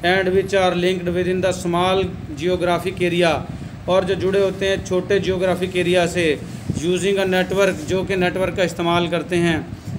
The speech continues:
and often the same technology, और इनकी टेक्नोलॉजी भी सेम होती है। Data transfer speed over local area network can from दस एम बीज per second से वन जी बीज per second।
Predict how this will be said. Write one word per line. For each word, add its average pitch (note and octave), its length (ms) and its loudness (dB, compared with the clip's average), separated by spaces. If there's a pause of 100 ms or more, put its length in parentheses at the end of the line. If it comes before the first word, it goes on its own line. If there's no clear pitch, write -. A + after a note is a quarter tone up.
(120)
and F#3 400 2
often F#3 460 0
the F3+ 120 2
same F#3+ 440 -4
technology, F3 600 0 (540)
और F3+ 120 6
इनकी G3 220 0
टेक्नोलॉजी F#3 540 0
भी G#3+ 120 0
सेम F#3+ 360 0
होती F3+ 280 0
है। E3 300 2 (340)
Data E3+ 260 2 (140)
transfer F#3 320 -2
speed F3+ 380 -2
over F#3 200 2
local F#3 420 -2 (140)
area F3 280 0
network F3 540 -2
can F3+ 360 -2 (440)
from F#3+ 380 2 (120)
दस F3+ 420 -4 (380)
एम E3 200 -2
बीज F3+ 300 -2
per F#3 140 0
second F3 400 0
से G3 200 0
वन F3+ 260 2
जी E3+ 140 0
बीज F#3+ 320 0 (420)
per F#3 100 4
second। E3+ 460 2